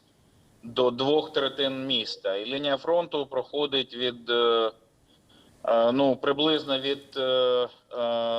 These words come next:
заводу обробки кольорових металів через центр міста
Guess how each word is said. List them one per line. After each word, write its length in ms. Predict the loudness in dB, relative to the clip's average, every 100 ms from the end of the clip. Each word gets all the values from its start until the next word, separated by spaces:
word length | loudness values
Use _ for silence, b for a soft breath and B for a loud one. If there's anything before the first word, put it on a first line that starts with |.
| -4
заводу 480 | -2 -4 -2 -2 -2
обробки 420 | -4 -4 -6 -8
кольорових 520 | -8 -2 0 2 0 -2
металів 520 | -2 2 2 0 -2 -6 -20 b b -8
через 420 | -2 0 0 -2
центр 520 | 0 2 0 0 -4
міста 640 | -4 -8 -8 -2 2 2